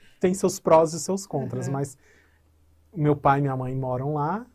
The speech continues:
Speaker 1: residem lá, eu sozinho aqui, eu não tenho,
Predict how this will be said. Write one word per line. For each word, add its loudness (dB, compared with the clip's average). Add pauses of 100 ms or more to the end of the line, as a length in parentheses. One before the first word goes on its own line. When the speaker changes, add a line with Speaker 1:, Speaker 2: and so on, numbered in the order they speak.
(380)
Speaker 1:
residem -2
lá, -4 (360)
eu 2
sozinho -6
aqui, -6
eu -6
não -4
tenho, -4